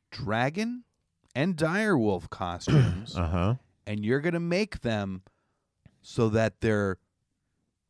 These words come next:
Speaker 1: you can tell that there's a familial resemblance between the costumes. So you'll sell these costumes in sets.
Speaker 2: Mm-hmm.
Speaker 1: Uh, you'll sell a pack of direwolves,
Speaker 2: Right.
Speaker 1: or a, you know,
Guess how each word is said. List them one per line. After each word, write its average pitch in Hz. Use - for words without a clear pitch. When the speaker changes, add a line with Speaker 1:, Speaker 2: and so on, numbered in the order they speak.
Speaker 1:
you 113
can 117
tell 135
that 123
there's 107
a 104
familial 113
resemblance 98
between 98
the 87
costumes. -
So 147
you'll 147
sell 202
these 220
costumes 160
in 98
sets. -
Speaker 2:
Mm-hmm. 98
Speaker 1:
Uh, 95
you'll 117
sell 143
a 98
pack -
of 98
direwolves, 98
Speaker 2:
Right. 85
Speaker 1:
or 107
a, 98
you 110
know, 95